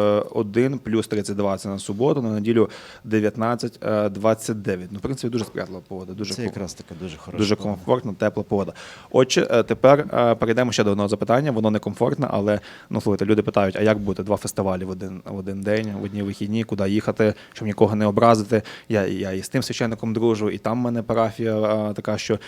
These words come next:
Speaker 1: мені комфортно, і там треба поїхати, бо якби там живу. Ну, от, е, як вийти з цієї ситуації?
Speaker 2: Ну, власне, цього року в-, получилося так, що два фестивалі вийшли на одне, е, число.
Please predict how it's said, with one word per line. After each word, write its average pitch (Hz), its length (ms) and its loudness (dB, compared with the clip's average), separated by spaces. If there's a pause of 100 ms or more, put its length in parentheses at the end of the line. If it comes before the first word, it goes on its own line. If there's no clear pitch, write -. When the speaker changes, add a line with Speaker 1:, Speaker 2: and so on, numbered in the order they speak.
(140)
Speaker 1:
мені 120 120 -2
комфортно, 110 580 2
і 98 60 -10
там 135 260 0
треба 135 220 2
поїхати, 127 520 0
бо 110 120 0
якби 104 240 -2
там 107 200 -4
живу. 104 360 -4 (200)
Ну, 120 80 -2
от, 95 200 -4
е, 98 200 -4
як 98 220 -6
вийти 101 200 -6
з - 40 -10
цієї 90 180 -8
ситуації? - 440 -12 (960)
Speaker 2:
Ну, 170 60 0
власне, 139 300 0
цього 131 200 -2
року 120 480 -2
в-, 104 140 -10
получилося 110 760 -2
так, 101 200 -6
що 95 580 -2 (100)
два 101 340 -2
фестивалі 98 520 -6
вийшли 98 300 -4
на 92 340 -4 (140)
одне, 92 880 -6
е, 82 580 -10
число. 156 380 -4